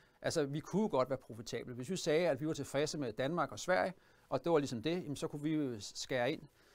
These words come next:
sådan så vi lå og måske kunne vokse ti femten procent om året. Altså, vi kunne stadigvæk have en udviklingsafdeling, en salgsafdeling og en onboardingafdeling, og så vokse de her ti tolv procent. Men fordi potentialet er så stort, så vil vi egentlig hellere, for hver eneste gang, vi går ind i et nyt marked, nu går vi ind i England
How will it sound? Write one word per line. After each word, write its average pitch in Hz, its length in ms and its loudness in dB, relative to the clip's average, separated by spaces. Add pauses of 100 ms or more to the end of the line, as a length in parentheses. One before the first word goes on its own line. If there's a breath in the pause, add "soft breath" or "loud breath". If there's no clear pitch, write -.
sådan 143 260 2
så 147 120 4
vi 127 140 0
lå 139 340 2 (720 soft breath)
og 147 120 0
måske 160 240 0
kunne 147 140 -8
vokse 147 240 4
ti - 120 -6
femten 180 320 -4
procent 120 260 -6
om 117 120 -6
året. 110 280 -10
Altså, 120 160 -8
vi 170 60 -2
kunne 170 100 -2
stadigvæk 156 300 2
have 143 100 0
en 139 80 -4
udviklingsafdeling, 131 800 -4
en 113 40 -10
salgsafdeling 120 680 -4
og 110 60 -6
en 104 60 -8
onboardingafdeling, 135 1040 -2
og - 120 -4
så 143 120 0
vokse 127 280 0
de 143 100 -10
her 127 80 -2
ti - 120 -8
tolv - 220 -6
procent. - 360 -10
Men 131 100 -4
fordi 185 280 -4
potentialet 139 680 -4
er 127 40 -6
så - 120 -8
stort, 131 300 -8 (300 soft breath)
så 165 160 2
vil 160 120 0
vi 170 60 -2
egentlig 151 260 -2
hellere, 156 280 0
for 139 80 -6
hver 160 140 2
eneste 156 180 -2
gang, 143 200 -2
vi 139 60 -4
går 135 80 0
ind 139 80 -2
i - 20 -2
et 135 60 -2
nyt 139 120 -2
marked, 120 280 0
nu 160 60 -6
går 147 100 0
vi 135 80 0
ind 131 80 -4
i 120 80 -6
England 147 300 -6